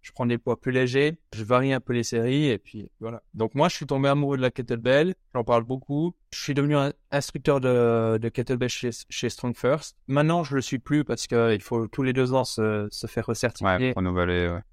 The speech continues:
Speaker 1: Et cette année, c'était assez compliqué. Et puis, finalement, j'ai jamais eu vraiment de clients. Genre, j'ai eu des clients un petit peu, mais je le disais pas assez, si tu veux.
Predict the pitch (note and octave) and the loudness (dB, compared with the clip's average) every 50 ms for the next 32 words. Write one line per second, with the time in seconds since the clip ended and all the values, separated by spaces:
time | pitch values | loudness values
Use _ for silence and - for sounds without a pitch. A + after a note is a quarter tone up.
0 | - - G#2+ - - - B2 A#2 B2 B2 A#2 - - A#2+ A2+ - - A#2+ - B2+ | -10 -8 -8 -8 -2 0 2 2 2 0 -2 0 0 0 0 0 -2 -6 -6 -8
1 | A#2 - - A#2+ - - A2 A2 A#2 A#2+ A#2 G#2 G2 - _ _ _ _ _ _ | -10 -10 -14 -14 -6 -4 0 2 2 2 2 0 -2 -6 _ _ _ _ _ _
2 | _ _ _ _ _ - - A2 A2+ A2+ B2 B2 A#2 A#2 G#2+ A2+ A#2+ B2 C3+ C3+ | _ _ _ _ _ -6 -2 0 2 4 4 2 2 0 0 2 2 4 2 2
3 | B2+ B2 A2+ A#2+ B2 B2+ A#2+ - - - C3+ C#3 C3+ B2+ A2 A#2+ A#2+ A#2 A#2+ B2+ | 2 2 0 0 0 -2 -2 -6 -6 -2 0 2 2 2 2 0 -2 -2 -2 0
4 | D3+ F3 F3 D3 C#3+ C3 - - C#3 C#3 C3+ C3+ C3+ A#2+ - C#3+ B2 D3 D3 C#3+ | 2 2 2 2 0 -2 -2 -2 0 2 2 0 0 -2 -6 -4 0 2 4 4
5 | C#3 B2+ G#2+ - _ _ - C#3+ B2+ B2 - D3+ C#3 C#3+ C#3+ - - C#3 C3+ D3 | 4 2 -2 -6 _ _ -10 -8 -8 -6 -6 -4 -2 -2 -2 -2 -2 0 0 0
6 | C#3+ C3+ - - C3+ A#2+ A#2 - - - A#2 | 0 0 -2 -4 -4 -6 -6 -10 -16 -20 -20